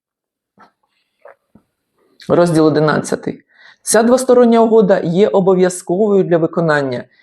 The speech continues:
і буде виконуватись кожним учасником відповідно до їхніх внутрішніх процедур.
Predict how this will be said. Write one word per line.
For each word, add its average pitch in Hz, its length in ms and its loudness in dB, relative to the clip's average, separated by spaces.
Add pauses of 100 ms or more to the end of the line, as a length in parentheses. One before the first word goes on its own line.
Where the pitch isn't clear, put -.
(160)
і 160 80 -2
буде 233 280 2
виконуватись 151 800 -2
кожним 190 440 0
учасником 175 720 -6
відповідно 196 680 0
до 139 160 -2
їхніх 170 520 -6
внутрішніх 196 680 -2
процедур. 135 640 -2